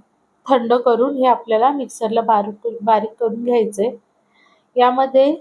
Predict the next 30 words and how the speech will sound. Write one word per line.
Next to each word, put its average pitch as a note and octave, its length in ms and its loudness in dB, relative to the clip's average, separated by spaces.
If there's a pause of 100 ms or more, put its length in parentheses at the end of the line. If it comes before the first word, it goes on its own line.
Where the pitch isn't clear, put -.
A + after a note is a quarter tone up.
(120)
तुम्हाला A#3+ 300 2
जर B3 160 2
गरम A#3+ 320 2
मसाला B3+ 360 0
घालायचा B3 460 0
असेल A#3 380 0 (100)
तर A3+ 240 0 (440)
खडा A#3+ 220 4
अख्खा A#3 260 0
गरम A#3+ 300 0
मसालाही A#3+ 440 0
तुम्ही A#3+ 240 -6
घालू A3+ 300 0
शकता. A#3+ 460 -4 (560)
तर A#3+ 60 2
माझ्या A#3 300 2
मसाल्यात B3 420 0
सगळं B3 480 0
असतं A#3+ 320 -4
त्यामुळे A3 440 0
मी A#3 200 -2 (120)
काही A#3 300 2
घातलं A3+ 380 -2
नाहीये. A3 380 0 (1300)
आता A#3 200 2
एखाद्या C4 460 4
कढईमध्ये B3 760 2
किंवा A#3 400 2
दुसऱ्या A#3 540 0
पातेल्यात A3+ 540 0